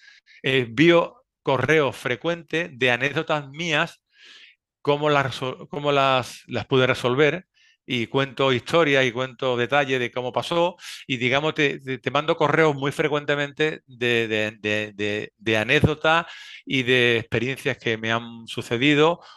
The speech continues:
o alguna pequeña lección o algún, algún, algún pequeño matiz de,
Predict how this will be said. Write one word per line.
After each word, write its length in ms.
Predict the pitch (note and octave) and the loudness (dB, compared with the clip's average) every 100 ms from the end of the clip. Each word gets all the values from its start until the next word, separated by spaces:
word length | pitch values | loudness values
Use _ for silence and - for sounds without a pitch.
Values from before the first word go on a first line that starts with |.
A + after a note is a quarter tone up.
| - | -2
o 180 | C#3+ C3+ | 2 4
alguna 420 | B2+ A#2+ D#3 D#3 D#3 | 4 4 4 4 2
pequeña 400 | D3 D#3 D#3 D3+ | 2 0 0 0
lección 480 | C#3+ - D#3 E3 D#3 | 0 -2 -2 -2 0
o 80 | C3+ | -2
algún, 320 | B2+ D3 C#3 | -2 -8 -8
algún, 360 | D3+ C3+ C3 D#3 | -4 -4 -4 -6
algún 360 | D#3 C3 D3+ D3+ | -4 -4 -4 -6
pequeño 340 | D3 D#3 D3+ | -4 -4 -4
matiz 380 | C#3 B2+ E3 C3+ | -4 -2 -4 -2
de, 280 | C3 A#2+ | -2 -4